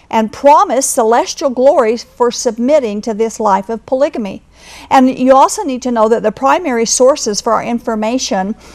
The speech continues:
is two books written about polygamy. One of them is In Sacred Loneliness by Todd Compton, who is a Mormon historian, and Nauvoo Polygamy by George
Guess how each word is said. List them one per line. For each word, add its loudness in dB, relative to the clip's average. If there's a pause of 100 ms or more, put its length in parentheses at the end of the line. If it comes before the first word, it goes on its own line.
(220)
is 4
two -2
books 0
written 0
about 2
polygamy. 0
One 2
of 0
them -2
is -2
In -2
Sacred 0
Loneliness 2
by 0
Todd 0
Compton, -2 (400)
who 4
is 0
a -4
Mormon 0
historian, 0 (460)
and 4
Nauvoo 2
Polygamy -2
by -2
George 0